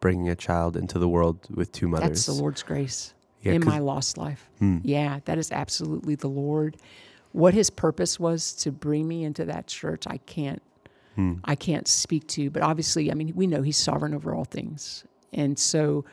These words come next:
Speaker 2: he had a purpose and a reason for that. It, it might have played a part in my salvation. I don't know. Um, but, and so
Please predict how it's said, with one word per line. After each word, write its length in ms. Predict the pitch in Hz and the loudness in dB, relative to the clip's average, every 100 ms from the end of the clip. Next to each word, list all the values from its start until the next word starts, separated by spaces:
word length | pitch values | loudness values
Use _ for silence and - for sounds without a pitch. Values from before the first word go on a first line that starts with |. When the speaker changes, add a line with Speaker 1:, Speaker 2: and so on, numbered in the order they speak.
| - - _ | -20 -20 _
Speaker 2:
he 180 | - 196 | 2 4
had 100 | 151 | 4
a 20 | |
purpose 440 | - 151 - 160 160 | 2 0 0 -2 0
and 80 | |
a 40 | 139 | 0
reason 300 | 143 156 147 | 0 0 -4
for 160 | - | -4
that. 320 | 151 147 151 - _ _ - | -4 -2 -4 -8 _ _ -2
It, 240 | 147 135 - | 2 2 2
it 100 | 139 | 2
might 220 | 131 143 | 4 2
have 160 | 139 - | -2 -6
played 200 | 143 139 | -6 -6
a 60 | |
part 260 | - - 139 | -6 -4 -4
in 120 | 147 | -4
my 140 | 139 | -4
salvation. 580 | 139 143 135 156 - 180 | -6 -4 -4 -4 -4 -8
I 100 | 165 | -6
don't 200 | 156 165 | -6 -6
know. 340 | 160 175 175 151 _ - - - _ - - | -6 -6 -6 -10 _ -20 -20 -20 _ -10 -4
Um, 440 | 135 131 135 151 _ | -4 -4 -8 -14 _
but, 320 | - 139 - - - - - _ - | 0 0 -2 -20 -20 -20 -20 _ 0
and 120 | 165 | 2
so 440 | - 165 151 147 | 6 6 6 2